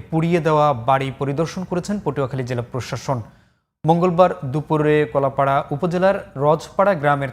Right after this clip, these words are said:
তার এই বাড়ি পরিদর্শন করেন প্রশাসনের কর্মকর্তারা। এ সময় উপস্থিত ছিলেন পটুয়াখালীর অতিরিক্ত জেলা প্রশাসক মহসিন উদ্দিন, কলাপাড়া উপজেলা নির্বাহী কর্মকর্তা কাউসার হামিদ, উপজেলা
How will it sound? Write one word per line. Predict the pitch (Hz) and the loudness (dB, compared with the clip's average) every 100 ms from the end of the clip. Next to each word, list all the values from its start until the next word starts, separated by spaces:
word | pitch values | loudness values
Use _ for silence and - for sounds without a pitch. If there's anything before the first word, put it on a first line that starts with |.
| 139 | 0
তার | 127 - | 0 -2
এই | 139 135 | -2 0
বাড়ি | 156 151 | 0 -2
পরিদর্শন | 131 127 - 147 | -4 -4 -6 -2
করেন | 180 226 | -2 -2
প্রশাসনের | 190 135 123 123 120 | -6 -8 -8 -8 -4
কর্মকর্তারা। | 147 127 117 117 135 127 - - _ - | -4 -4 -6 -4 0 0 -2 -20 _ -2
এ | 165 | 0
সময় | 190 196 175 | 2 0 0
উপস্থিত | 170 - 180 | -2 -4 -4
ছিলেন | 202 208 | -4 -2
পটুয়াখালীর | 170 151 156 - 156 151 | -2 0 0 0 -2 -2
অতিরিক্ত | 160 160 208 - 156 | -4 -4 -4 -2 -2
জেলা | 143 131 | 0 -2
প্রশাসক | 131 156 - 233 - - - | -6 -6 -2 -2 -4 -20 -10
মহসিন | 139 147 143 160 | -4 -4 -2 -2
উদ্দিন, | 156 147 226 | -2 -2 -2
কলাপাড়া | 226 165 135 143 135 143 - | 0 0 2 2 2 0 -6
উপজেলা | 151 180 190 185 | -2 -2 0 -2
নির্বাহী | 139 127 131 | -4 -4 -4
কর্মকর্তা | 131 131 127 143 - 190 | -4 -6 -8 -4 0 0
কাউসার | 139 120 - 120 | 0 -4 -4 -6
হামিদ, | 131 175 226 - _ - | -2 -2 -4 -8 _ -8
উপজেলা | 143 165 160 | -2 0 2